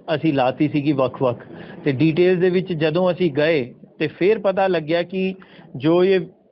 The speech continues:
ਮਰਨ ਵਾਲਾ ਹੈਗਾ ਹਰਚਰਨ ਸਿੰਘ, ਇਹਦੀ ਵਾਈਫ ਹੈਗੀ ਸੁਖਵੀਰ ਕੌਰ, ਉਹਦਾ ਰਿਲੇਸ਼ਨ ਸੀਗਾ ਅਕਿਊਜ਼ਡ ਜੋ ਇਸ ਕੇਸ ਦੇ ਵਿੱਚ ਹੁਣ ਹੈਗਾ ਹਰਦੀਪ ਸਿੰਘ, ਤੇ ਉਹਦਾ ਇੱਕ ਹੋਰ ਫਰੈਂਡ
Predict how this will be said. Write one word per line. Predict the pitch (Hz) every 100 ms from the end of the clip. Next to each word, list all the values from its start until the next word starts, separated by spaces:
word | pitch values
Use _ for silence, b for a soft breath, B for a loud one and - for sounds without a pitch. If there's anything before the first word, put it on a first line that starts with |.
| _ -
ਮਰਨ | 143 139 139 139 160 196
ਵਾਲਾ | 180 180
ਹੈਗਾ | 160 160 175
ਹਰਚਰਨ | 139 143 - 160 160
ਸਿੰਘ, | - 123 117 _ b b
ਇਹਦੀ | - 175 196
ਵਾਈਫ | 151 160 190 160
ਹੈਗੀ | 151 165
ਸੁਖਵੀਰ | 165 156 151 160 151
ਕੌਰ, | 139 127 120 - _ B B B 170
ਉਹਦਾ | 175 208
ਰਿਲੇਸ਼ਨ | 185 165 165 202
ਸੀਗਾ | 196 185 160 165 - - - - - - 170
ਅਕਿਊਜ਼ਡ | - 170 185 175 -
ਜੋ | 170 156 156
ਇਸ | 165 156
ਕੇਸ | - 147 127
ਦੇ | 156
ਵਿੱਚ | 156 147
ਹੁਣ | 147 151
ਹੈਗਾ | 135 139 156
ਹਰਦੀਪ | 131 123 143 135
ਸਿੰਘ, | - 123 - _ _ B B B
ਤੇ | 165
ਉਹਦਾ | - 196 220 226
ਇੱਕ | 208 -
ਹੋਰ | 170 208
ਫਰੈਂਡ | 196 165 147